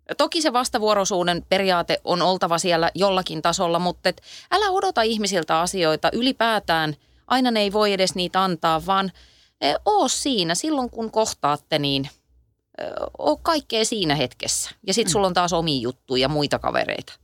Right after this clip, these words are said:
Speaker 1: tai tyyppejä, jos nyt halutaan mennä ulos tästä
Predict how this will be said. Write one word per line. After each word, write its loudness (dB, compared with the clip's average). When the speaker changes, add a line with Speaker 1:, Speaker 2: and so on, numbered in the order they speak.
Speaker 1:
tai 0
tyyppejä, 0
jos -2
nyt -4
halutaan 0
mennä 0
ulos 0
tästä -6